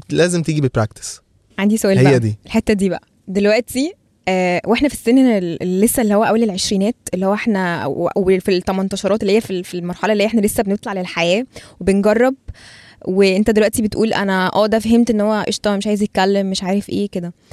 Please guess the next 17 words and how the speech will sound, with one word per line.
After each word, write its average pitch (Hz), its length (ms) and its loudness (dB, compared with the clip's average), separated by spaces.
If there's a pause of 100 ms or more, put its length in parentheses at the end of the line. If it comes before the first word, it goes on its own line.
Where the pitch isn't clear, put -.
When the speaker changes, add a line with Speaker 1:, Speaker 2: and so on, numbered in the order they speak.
(480)
Speaker 2:
آه، 180 440 0
للأسف - 720 -2
بيبقى 190 320 -2
عندنا 233 440 2
حتة 247 360 0
ال 180 320 -2
self 240 200 0
doubt 220 380 0
أو 190 60 -2
حتة 247 520 -4
إن 196 160 -4
أنت 254 240 2
لسه 254 320 0
مش 214 240 0
one 190 40 -4
hundred 220 420 0 (320)
percent 240 240 0